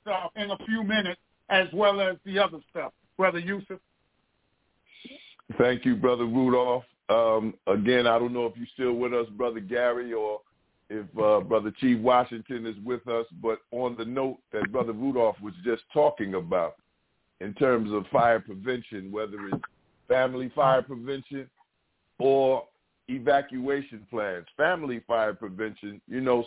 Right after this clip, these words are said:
Speaker 2: starts with being clean. Now, Brother Rudolph just shared with us some scripture, and he has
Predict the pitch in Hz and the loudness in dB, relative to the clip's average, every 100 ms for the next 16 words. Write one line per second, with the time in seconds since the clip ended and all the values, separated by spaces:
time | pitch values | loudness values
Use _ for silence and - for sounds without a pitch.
0 | - 147 147 - 101 117 110 _ _ _ | 0 4 4 0 -8 -8 -8 _ _ _
1 | _ _ _ _ _ _ _ - 98 139 | _ _ _ _ _ _ _ -18 -4 -2
2 | 135 113 131 151 147 107 80 - _ _ | -2 -4 -4 0 0 0 -6 -12 _ _
3 | _ _ _ _ - _ _ _ - - | _ _ _ _ -20 _ _ _ 2 4
4 | 123 151 139 135 160 131 117 107 139 135 | 4 2 2 -2 0 2 0 -4 -12 -8
5 | 151 147 123 120 117 120 117 - 98 87 | 0 2 0 -6 -6 -2 -2 -4 -18 -20
6 | - 127 131 - 131 143 _ _ _ _ | -6 -2 -2 -2 -6 -6 _ _ _ _
7 | _ _ _ 92 98 110 143 120 | _ _ _ -8 -4 0 2 2